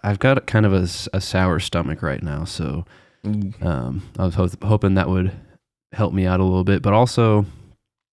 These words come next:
Speaker 1: I kinda went through a, uh, a week last week of just drinking every night, you know?
Speaker 2: Yeah.
Speaker 1: To varying capacities, you know,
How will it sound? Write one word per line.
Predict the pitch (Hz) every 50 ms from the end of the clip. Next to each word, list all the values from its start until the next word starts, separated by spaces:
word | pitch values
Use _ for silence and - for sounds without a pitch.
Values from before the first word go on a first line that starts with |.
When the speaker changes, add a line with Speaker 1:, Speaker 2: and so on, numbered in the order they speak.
| _ _ - _
Speaker 1:
I | - -
kinda | - 117 113 120 117
went | 110 101 87 -
through | 113 104 101 98 98 98
a, | 95 95 95 92 92 92
uh, | 90 85 82 80 - - 95 - - _ _ _ -
a | 95
week | 90 90 98 98 98 95 - - - -
last | - 80 78 85 - - -
week | 92 87 85 - -
of | 71 - - - _ _
just | - 85 85 -
drinking | - 87 87 85 87 82 73
every | - 67 69 69 60
night, | 62 65 76 80 - _ _ _ _
you | - 85 80
know? | 64 64 101 - _ -
Speaker 2:
Yeah. | 85 78 71 - - _ _ _ _ _ _ _ _ -
Speaker 1:
To | 123 110
varying | 117 117 117 113 110 107 101
capacities, | - - 107 - 107 80 - 98 - - - 64 65 - -
you | - 82 95
know, | 69 65 71